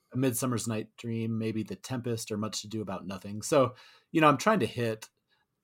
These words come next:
not that he has any that aren't well known, but we talked a little bit about how you could, you know, if you go online, there's so many theories and ways to,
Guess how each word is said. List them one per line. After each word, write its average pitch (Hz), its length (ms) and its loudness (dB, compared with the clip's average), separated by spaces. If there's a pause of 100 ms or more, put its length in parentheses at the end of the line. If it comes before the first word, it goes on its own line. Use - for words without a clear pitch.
(160)
not 139 220 4
that 101 100 -6
he 101 100 -6
has 98 160 -4
any 92 200 -4
that 98 160 -10
aren't 110 200 -2
well 98 140 -8
known, 101 220 -6
but 120 220 -2 (580)
we 151 140 2
talked 135 300 4
a 123 40 0
little 113 220 2
bit 104 140 -4
about 101 240 -6
how 117 100 -4
you 110 200 -2
could, 107 640 -6 (340)
you 131 120 -6
know, 107 60 -4
if 95 100 -6
you 135 60 -2
go 139 100 6
online, 101 380 0
there's 98 260 -4
so 131 260 4
many 127 280 2
theories 117 500 2
and 113 160 0
ways 113 340 4
to, 117 220 -4